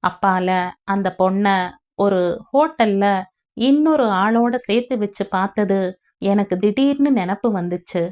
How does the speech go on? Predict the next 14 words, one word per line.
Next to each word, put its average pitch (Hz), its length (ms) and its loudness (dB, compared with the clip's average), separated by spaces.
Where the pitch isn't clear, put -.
அதான் 226 420 2
வாணாம்ங்கிறேன். 202 760 0
ஆனா 175 560 0
நான் 208 300 2
அந்த 185 280 -2
பொண்ண 202 300 0
சந்திச்சு 208 480 -2
பேசவும் 208 580 0
போறேன். 190 440 0
என் 196 240 0
மனசுல 185 600 -2
ஒரு 202 220 2
யோசனையும் 220 760 0
இருக்குமா. 196 540 0